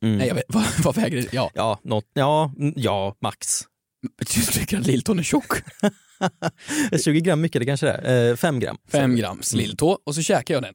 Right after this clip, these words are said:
Speaker 1: Mm.
Speaker 2: Kommer jag då väga fem gram mer?
Speaker 1: Nej. Men jag säger nej, eftersom att så här, du, men sen om
Speaker 2: Vi kan ju inte förstöra massa.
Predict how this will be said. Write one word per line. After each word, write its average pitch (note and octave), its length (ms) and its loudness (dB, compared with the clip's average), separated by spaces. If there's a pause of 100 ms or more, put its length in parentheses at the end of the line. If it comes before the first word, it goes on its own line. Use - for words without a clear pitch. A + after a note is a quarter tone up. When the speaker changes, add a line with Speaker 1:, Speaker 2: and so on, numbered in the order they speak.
(120)
Speaker 1:
Mm. G#2+ 320 0 (500)
Speaker 2:
Kommer D3+ 180 2
jag F3+ 100 4
då G3+ 60 6
väga C3 400 2
fem A2+ 220 -2
gram G#2+ 200 -6
mer? A#2 240 -6 (1040)
Speaker 1:
Nej. B2 220 0 (840)
Men D#3+ 200 2
jag F#3+ 180 4
säger G3+ 160 4
nej, A2 320 2
eftersom D3 300 2
att C#3 160 -2
så D3 80 0
här, G#2 200 2 (800)
du, C#3 400 2 (320)
men C#3 320 2
sen D3+ 400 2 (220)
om C#3 140 2
Speaker 2:
Vi E3 80 4
kan - 160 0
ju F#3 40 4
inte E3 140 -4
förstöra B2 520 0
massa. - 460 -4